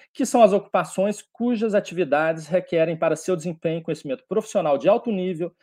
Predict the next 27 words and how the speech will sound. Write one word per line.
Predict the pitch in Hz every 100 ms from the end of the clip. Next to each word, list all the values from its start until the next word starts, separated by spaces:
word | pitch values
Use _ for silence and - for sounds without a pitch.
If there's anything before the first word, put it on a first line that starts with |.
| - -
e | 185
experiência | 170 214 190 170 175 180
em |
matéria | 151 139 135
de | 127
ciências | 139 123 110
físicas, | - 190 170 147
biológicas, | 139 139 156 165
sociais | 151 - 151 156
e | 180
humanas. | 160 185 202 196 - _ - _
Também | 220 214 214 247
é | 220
incluído | 214 214 156 135
as | 147 135 143
artes, | 180 175
os | 151 135
desportos, | 143 - 202 220 214 202 160
exercício | 147 151 151 -
profissional | 147 - 139 135
requer | 143 - _ 143
alto | 143 170 165
nível | 151 135
de | -
competência, | 139 - 120 165 185 180 185
et | 180
cetera. | - 147 - -